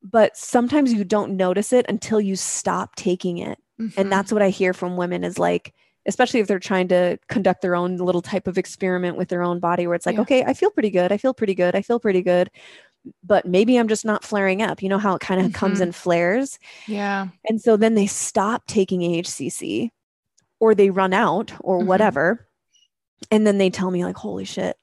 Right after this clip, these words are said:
Speaker 1: Sorry if I can't cuss on here. <laughs>
Speaker 2: You're fine.
Speaker 1: "Holy crap. Um, I feel like crap." N-, now not taking it. So then they
Speaker 2: Yeah.
Speaker 1: realize, like, "Oh, the A H C C really was working
Speaker 2: Mm-hmm.
Speaker 1: well." Um, in the case of autoimmune,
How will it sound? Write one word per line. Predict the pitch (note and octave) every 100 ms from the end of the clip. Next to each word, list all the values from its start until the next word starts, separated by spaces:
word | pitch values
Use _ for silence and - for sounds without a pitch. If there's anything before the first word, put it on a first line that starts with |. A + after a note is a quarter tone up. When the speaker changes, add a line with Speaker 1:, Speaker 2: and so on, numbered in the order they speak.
| -
Speaker 1:
Sorry | - F3+
if | F#3
I | -
can't | - -
cuss | - G#3
on | F#3
here. | G3+
<laughs> | - - C#4
Speaker 2:
You're | D#4+ G#3
fine. | - - -
Speaker 1:
"Holy | - G4+ D4 F4
crap. | - C4+ A#3 G3 - - - -
Um, | A3 A3+ G#3+ G#3 - _ _ -
I | A#3+ B3+ B3+
feel | C4+ C4
like | B3+
crap." | B3+ C4+ B3+ - _ _ _ _ _ -
N-, | A3 -
now | A#3 A#3 A#3 A3
not | G3+ G3+ A3+
taking | G#3+ G3+ F3+ -
it. | C#2+ -
So | - G#3
then | A3 A#3
they | G#3+
Speaker 2:
Yeah. | G3
Speaker 1:
realize, | G3 G3+ F#3+ F#3
like, | F#3 F#3+ -
"Oh, | G#3+ G3+ F3
the | E3 -
A |
H | F#3 F3+
C | - F#3
C | - F3
really | F3 F3 F3
was | F3 E3+ F3+ F#3 F3 D#3+ F#3+ - -
working | E3 G3+ -
Speaker 2:
Mm-hmm. | F#2
Speaker 1:
well." | D#2+ C#2+ D#2 - - - - - - -
Um, | G3+ G3+ F#3+ F#3 -
in | A#3
the | A#3+
case | - G3+ F#3+ F#3+ - -
of | F#3 F3+ F3+ F3 F3+ G#3+ - _ -
autoimmune, | F#3 F3+ F3 F3+ B3 D4 A3+ G#3 A3+